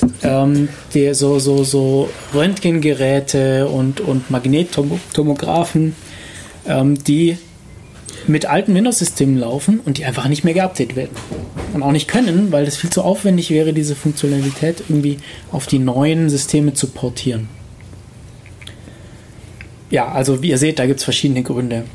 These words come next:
Speaker 2: um sowas, warum man sowas
Speaker 1: Ähm,
Speaker 2: gemacht hat.
Speaker 1: lass uns
Speaker 2: Ja.
Speaker 1: doch mal an der Stelle kurz über die Lebensdauer von Software reden.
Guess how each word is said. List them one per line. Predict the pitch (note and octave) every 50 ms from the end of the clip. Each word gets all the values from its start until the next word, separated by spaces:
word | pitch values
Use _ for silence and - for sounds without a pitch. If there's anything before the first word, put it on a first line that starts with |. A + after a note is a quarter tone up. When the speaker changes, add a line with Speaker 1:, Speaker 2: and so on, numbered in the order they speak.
| - -
Speaker 2:
um | D3+ C#3 B2
sowas, | A2+ A#2 A2+ A2+ - - -
warum | - B2+ A#2+ A#2
man | A#2 A#2 A2+ A2 - - - - - - - -
sowas | - - C#3+ C3+ C3+ C#3
Speaker 1:
Ähm, | C3
Speaker 2:
gemacht | B2+ C#3 A2 A2 - - D3
hat. | C3+
Speaker 1:
lass | C#3+ C#3+ C3+ C#3 - -
uns | F#3 C#3+
Speaker 2:
Ja. | C#3+
Speaker 1:
doch | E3 D#3
mal | D3+ C#3+
an | C3+ C3+
der | C3 C3 B2
Stelle | - - C3 B2
kurz | - - - C3 - - -
über | C3 B2+ A#2+
die | - A#2+
Lebensdauer | A2+ B2 C3+ D3 D#3 D3 - - A#2+ A2+ A#2 A#2 A#2
von | - A#2 A2+
Software | - - A2 G#2 - - - G#2+ - -
reden. | B2 A2+ A2 F#2